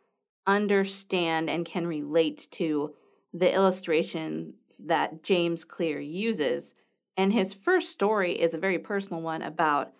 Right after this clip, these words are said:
how he wanted to become an excellent baseball player.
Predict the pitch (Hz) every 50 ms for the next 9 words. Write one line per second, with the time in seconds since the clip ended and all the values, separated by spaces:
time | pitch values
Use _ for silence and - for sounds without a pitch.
0 | _ _ _ _ _ - - 208 202 202 202 196 196 - - 226 226 214 214 214
1 | 214 220 - - 175 165 185 180 175 185 180 175 180 - - 180 180 180 - -
2 | - - 156 151 156 156 - - - - _ _ _ _ _ - - 185 185 -
3 | 170 185 180 - - - 190 185 170 - - 156 - 226 302 294 - - 147 143
4 | 135 - - 143 135 139 156